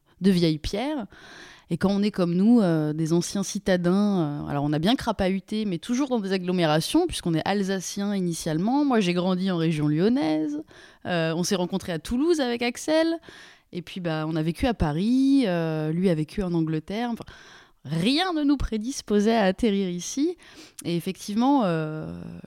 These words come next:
l'A D N de ce qu'on est, ce côté bon vivant, en tout cas aujourd'hui, c'est comme ça qu'on le formule, et je sais pas comment on le fera dans cinq ans. Mais c'est, c'est avant tout parce que tout ce qu'on fait ici, que ce soit autour de la bière ou de, du reste de notre vie, c'est, c'est une pulsion de vie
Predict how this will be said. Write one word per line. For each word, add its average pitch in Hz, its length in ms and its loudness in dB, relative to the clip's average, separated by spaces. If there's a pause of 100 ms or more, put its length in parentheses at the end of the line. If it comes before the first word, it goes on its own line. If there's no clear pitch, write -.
(260)
l'A 175 280 -2
D 190 220 4
N 226 320 4
de 196 80 2
ce - 140 -4
qu'on 170 220 0
est, 240 220 2
ce 254 120 -4
côté 180 260 -2
bon 190 240 2
vivant, 202 380 0
en 262 40 4
tout 180 100 -8
cas 196 140 -2
aujourd'hui, 190 220 0
c'est 233 140 -4
comme 170 160 -4
ça 185 100 -6
qu'on 170 140 -8
le 160 40 -6
formule, 185 440 -4
et - 20 0
je 151 80 -10
sais 151 140 -10
pas 190 120 -10
comment 170 260 -2
on - 20 0
le 165 60 -2
fera 175 220 -8
dans 170 140 -6
cinq 214 340 -10
ans. 339 120 -8 (580)
Mais 180 320 0
c'est, 170 760 0
c'est - 160 -4
avant 180 200 2
tout 190 120 2
parce 202 180 0
que - 80 -4
tout - 260 -2
ce - 80 -2
qu'on 240 140 -2
fait 226 200 0
ici, 247 380 -2
que - 60 -8
ce 214 80 -4
soit 196 160 -2
autour 196 200 -4
de 190 60 -4
la 175 100 -2
bière 202 380 -2
ou 165 340 -8
de, 165 220 -10
du 160 180 -8
reste 262 360 -4
de 190 100 -4
notre 180 320 -6
vie, 180 240 -6
c'est, 165 500 -6
c'est - 200 -8
une 165 120 -2
pulsion - 520 2
de 240 100 6
vie 165 320 -2